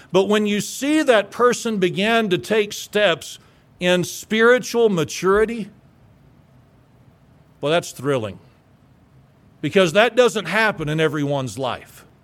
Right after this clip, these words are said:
And so there were those people and there were those names and there were those faces and there were those families where, where they didn't just get saved, but they got it.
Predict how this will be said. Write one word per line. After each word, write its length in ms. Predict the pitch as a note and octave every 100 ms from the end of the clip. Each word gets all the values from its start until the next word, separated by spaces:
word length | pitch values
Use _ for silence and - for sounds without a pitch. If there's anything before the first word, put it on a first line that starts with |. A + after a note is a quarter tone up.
| _ _ _ _ -
And 280 | F3 G#3 G#3
so 240 | - A#3+
there 200 | A3+ A#3+
were 100 | A#3
those 240 | G#3+ F#3+ F#3+
people 480 | - B3 B3+ G#3
and 80 | G3+
there 140 | G#3 G3+
were 100 | F#3+
those 240 | F3+ B2+
names 460 | F#3 B3+ B3+ G#3 F3
and 80 |
there 100 | G3
were 80 | F#3+
those 220 | F#3 E3+
faces 500 | - A#3 C4 A3+ F3+
and 100 | D#3+
there 140 | G3 G3+
were 80 | F#3+
those 240 | F#3 -
families 540 | A3 B3+ B3 F3+ D3 - - -
where, 120 | G3+
where 140 | G#3
they 180 | G#3+ A3
didn't 360 | F#3+ C4+ D4+ D4
just 280 | G#3 A3+ -
get 160 | F#3+
saved, 580 | - - A3+ B3 A3+ D3+
but 160 | D#3+ -
they 140 | C#4+
got 380 | A3 D#3+ A#3 A#3
it. 300 | F#2+ -